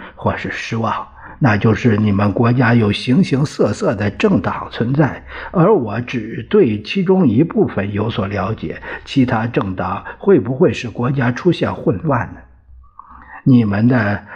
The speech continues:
报纸能不能靠国家利益将各个政党联合起来呢？”“那么，阁下，您在这个国家的所见所闻中，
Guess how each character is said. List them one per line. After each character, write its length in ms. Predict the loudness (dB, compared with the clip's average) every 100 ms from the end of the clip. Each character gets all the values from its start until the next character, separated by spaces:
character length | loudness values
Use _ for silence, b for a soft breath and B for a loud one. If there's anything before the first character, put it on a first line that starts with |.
| B
报 240 | 0 0 0
纸 180 | 0
能 300 | 2 2 2
不 120 | 2 2
能 280 | 2 0
靠 280 | -2 -4 -4
国 380 | -4 0 2 2
家 240 | 2 -2
利 220 | 0 0 0
益 280 | -2 -4 B B 0
将 260 | 2 2
各 260 | 2 0 0
个 180 | -4 -2
政 300 | -2 -2 -4
党 340 | -8 -10 -14 _ -8
联 360 | -6 -4 -4
合 240 | -4 -4 -4
起 160 | -6
来 320 | -4 -4 -6
呢 80 | -12 -18 -20 -20 -20 _ _ _ _ _ _ _ _ _ _ _ B B B B
？”“那 200 | 0 2
么， 180 | 0 -2
阁 220 | -2 -2
下， 240 | -2 -2
您 200 | 2 2
在 200 | 2 0
这 100 | 0
个 140 | -2 -2
国 200 | -2 0
家 160 | 0
的 120 | 0 -2
所 240 | -4 -2
见 200 | 2 2
所 220 | 0 -2
闻 220 | 2 2
中， 260 | 4 4